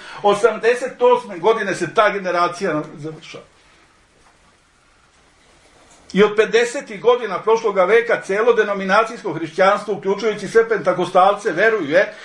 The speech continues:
da je Izrael u svojoj zemlji i cela protestantska Amerika veruje da je to znak kraja. I mi danas živimo skoro koliko? Va-, dve hiljade dvadeset i drugu godinu. Izrael je nacija već sedamdeset i nešto godina.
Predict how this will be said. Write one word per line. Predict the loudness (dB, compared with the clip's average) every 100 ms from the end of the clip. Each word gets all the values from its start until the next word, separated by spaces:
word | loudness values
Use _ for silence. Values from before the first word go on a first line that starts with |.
| -10
da | 0
je | 0 0
Izrael | -2 0 4 6 4 2 -6 -8
u | -4 -4
svojoj | 0 4 6 4
zemlji | 2 -2 -2 -4
i | -4
cela | 0 4 4 2 -2
protestantska | -6 -4 -2 2 2 0 -2
Amerika | 0 -2 -2 -2
veruje | 2 4 4
da | 2
je | 0
to | 0
znak | 2 2 0
kraja. | 0 -2 -4 _ _ _ _ -20 -20 _ -20 _ _ -20 _ _ _ _ _ _ _ _ _ _ _ _ -4 -4 -4 -12 -6
I | -2
mi | 2
danas | 2 2 -4
živimo | -8 -8 -8
skoro | -4 0 2 2
koliko? | 0 0 -2 -20 _ _ _ _ _ _ _ _ _ _ _ _
Va-, | 2 2 0
dve | -4 -6
hiljade | -2 0 0
dvadeset | 0 0 0 -2 -10
i | -14
drugu | -12 -6 0
godinu. | 2 2 -2 -10
Izrael | -8 -4 -2
je | -2
nacija | 0 0 0 -2 -4
već | -2 0 0 -2
sedamdeset | -8 -4 -4 -2 -2 -2 -4 -4
i | -4
nešto | -4 -6 -10
godina. | -8 -8 -10